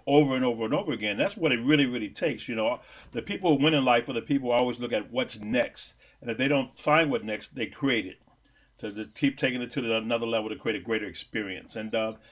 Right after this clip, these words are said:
and speaking is pretty much the same thing. It's really about, uh, how you're able to touch a person, uh, through your language, through your words, through your energy, and just from just showing up and being very authentic and, and sharing with people your heart, but giving the real content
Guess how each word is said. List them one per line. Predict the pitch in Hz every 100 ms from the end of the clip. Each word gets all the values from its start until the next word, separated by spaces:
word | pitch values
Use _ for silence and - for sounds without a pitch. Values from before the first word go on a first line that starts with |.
| -
and | - 151
speaking | 147 - 240 208
is | 160
pretty | - 208
much | 175 190 -
the | 160
same | - 160 151
thing. | 175 202 110
It's | 110
really | 139 175 143
about, | 110 110 113 113 - _ _ _
uh, | - 127
how | 123 151
you're | 165 156 147
able | 143 139
to | 139 -
touch | - - 160 -
a | 120
person, | - 165 143 113 104 104 -
uh, | 117 110
through | 110 135
your | 117 104
language, | 110 131 135 127
through | 117
your | 104
words, | 104 113 113
through | - 107
your | 98
energy, | 127 135 135 151 160 _ _ - -
and | 123 113
just | 120 151
from | 156 131
just | 139
showing | - 165 147 143
up | 135
and | 135 117
being | 120 113
very | 120
authentic | 113 107 - 127 117 -
and, | 107 -
and | 110
sharing | - 135 123
with | 117 110
people | - 113 113
your | 95 95
heart, | - 190 113 -
but | 127 180 120
giving | 135 139
the | 120
real | 104 127 117
content | - 170 156 - 92